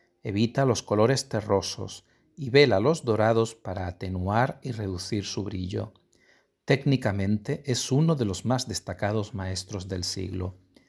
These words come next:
En el gran cuadro de la Catedral de Colonia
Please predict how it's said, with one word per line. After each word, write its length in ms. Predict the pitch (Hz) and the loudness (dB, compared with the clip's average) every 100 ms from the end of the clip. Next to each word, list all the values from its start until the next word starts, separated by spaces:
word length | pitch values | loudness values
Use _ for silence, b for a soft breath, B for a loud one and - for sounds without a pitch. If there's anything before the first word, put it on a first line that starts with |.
| b b b b b - | b b b b b -6
En 100 | 110 | -2
el 100 | 107 | 2
gran 260 | 165 220 | 6 4
cuadro 440 | 185 120 107 98 98 | 4 2 0 0 -4
de 80 | 90 | -4
la 140 | 90 | -6
Catedral 560 | 98 - 95 113 98 92 | -8 -10 -4 -2 -2 -2
de 120 | 165 | -2
Colonia 680 | - 101 107 117 135 208 | 0 0 2 2 0 -2